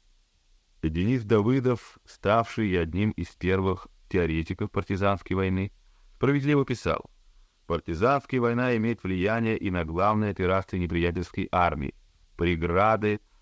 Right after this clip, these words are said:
воздвигнутые и защищаемые партиями, то есть партизанскими отрядами, способствуют преследующей армии теснить отступающую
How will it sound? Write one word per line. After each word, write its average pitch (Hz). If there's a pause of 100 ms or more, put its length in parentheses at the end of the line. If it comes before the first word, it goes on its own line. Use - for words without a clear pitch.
воздвигнутые 101
и 87
защищаемые 87
партиями, 80 (200)
то 82
есть 80
партизанскими 82
отрядами, 78 (360)
способствуют 107 (400)
преследующей 104
армии 98 (200)
теснить 113 (140)
отступающую 131